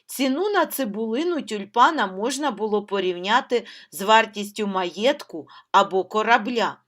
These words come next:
Поступово у вир тюльпаноманії потрапили й прості люди. Усі купували та продавали тюльпани, а потім стався фінансовий крах, і багато жителів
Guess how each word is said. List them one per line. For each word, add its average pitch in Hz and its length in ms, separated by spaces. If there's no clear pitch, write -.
Поступово 269 920
у 254 140
вир 247 280
тюльпаноманії 240 1200
потрапили 403 680
й 359 60
прості 220 680
люди. 220 460
Усі 240 340
купували 240 800
та 202 160
продавали 190 760
тюльпани, 180 760
а 180 120
потім 294 600
стався 381 640
фінансовий 208 840
крах, 190 600
і 214 100
багато 202 640
жителів 370 680